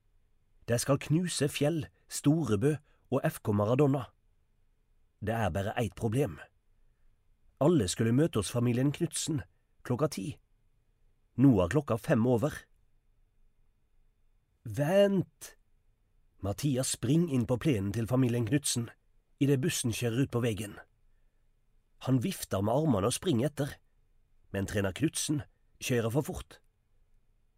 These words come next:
Heldigvis får de rødt lys ned i vegen. Det kan gå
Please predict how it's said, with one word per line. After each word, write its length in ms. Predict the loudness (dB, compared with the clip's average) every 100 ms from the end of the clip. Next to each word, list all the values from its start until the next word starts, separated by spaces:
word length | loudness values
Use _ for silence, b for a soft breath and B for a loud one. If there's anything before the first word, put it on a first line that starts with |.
| _ _ -14
Heldigvis 560 | -2 0 0 -2 -2 -2
får 160 | 0 -2
de 60 | 0
rødt 240 | -2 -2 -2
lys 220 | -2 -2
ned 140 | -2
i 20 | 0
vegen. 320 | -2 -2 -8 -16 _ _ _ _ _ _ _ _
Det 160 | -6 -4
kan 300 | 0 2 2
gå 140 | 4